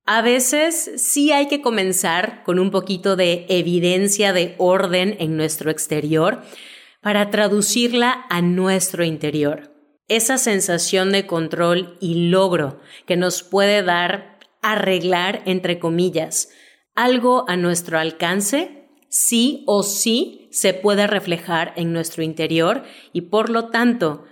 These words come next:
beneficiar a otras partes de nuestra vida. Y número diez,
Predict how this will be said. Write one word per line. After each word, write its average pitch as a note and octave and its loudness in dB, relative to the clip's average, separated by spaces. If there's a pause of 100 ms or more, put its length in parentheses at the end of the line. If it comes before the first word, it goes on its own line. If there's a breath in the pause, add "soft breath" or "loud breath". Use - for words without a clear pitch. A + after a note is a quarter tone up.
beneficiar F3 -2
a F#3+ 2
otras F3+ 0
partes F3+ -2
de E3+ 0
nuestra D#3+ -4
vida. D3+ -12 (400)
Y C#4+ 2
número A#3+ 4
diez, - -4